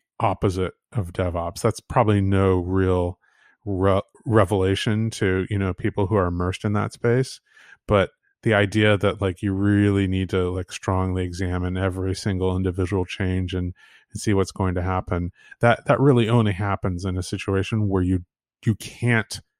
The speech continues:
have an automated rollback that you trust. I don't know. Does that make sense?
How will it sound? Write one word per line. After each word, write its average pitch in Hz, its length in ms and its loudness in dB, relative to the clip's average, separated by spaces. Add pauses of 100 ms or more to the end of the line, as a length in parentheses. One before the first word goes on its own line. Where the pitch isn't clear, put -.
(100)
have 98 520 0 (180)
an 110 240 -2
automated 95 500 0
rollback 90 640 0 (440)
that - 140 -2
you 92 160 0
trust. - 640 -8 (480)
I 117 80 2
don't 90 100 2
know. 80 60 -4
Does 92 180 0
that 120 120 6
make 120 120 0
sense? - 300 -2